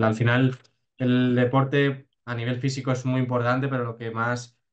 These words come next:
se nota muchas veces es el impacto que tiene a nivel, a nivel mental. Y es importante verlo y reconocerlo, porque muchas veces, eh, nos cuesta, ¿no? Simplemente a lo mejor ir desde el punto de vista de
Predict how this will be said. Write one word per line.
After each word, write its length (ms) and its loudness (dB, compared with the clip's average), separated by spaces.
se 120 -10
nota 220 0
muchas 260 -2
veces 420 -2
es 160 -8
el 80 -6
impacto 360 -4
que 80 -2
tiene 180 -2
a 40 -2
nivel, 560 -4
a 120 -2
nivel 260 0
mental. 540 -10
Y 340 -8
es 120 0
importante 760 2
verlo 380 0
y 40 2
reconocerlo, 840 -2
porque 240 -4
muchas 240 2
veces, 520 -4
eh, 240 -4
nos 680 -4
cuesta, 340 2
¿no? 280 4
Simplemente 500 2
a 40 2
lo 80 2
mejor 240 -2
ir 140 0
desde 180 -4
el 80 -6
punto 180 -6
de 40 -4
vista 220 -4
de 400 -6